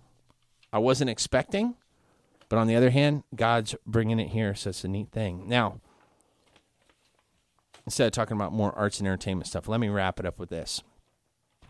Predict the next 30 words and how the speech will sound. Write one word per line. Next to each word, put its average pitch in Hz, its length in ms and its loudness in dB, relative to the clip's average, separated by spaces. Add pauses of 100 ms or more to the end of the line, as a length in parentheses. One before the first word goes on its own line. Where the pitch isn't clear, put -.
(420)
Uh, 98 320 -4
we 120 160 2
have 107 160 0
the 104 60 -6
privilege 110 420 2
here 104 400 0
at 101 160 -6
Harvest 92 580 -2 (100)
to - 140 -8
do 107 140 2
a - 20 2
lot 95 240 2
of 92 60 -4
neat 90 220 -6
things. 82 420 -10 (1080)
But 110 240 -2
the, 110 220 0 (300)
one 127 220 6
of 110 100 2
the 92 220 0 (560)
main 139 540 4
things, 98 480 2
the, 110 140 -2
the 107 180 0
thing 135 240 2
that 107 140 -2
started 131 580 2
it 104 140 0
all 95 220 2
here 85 440 -8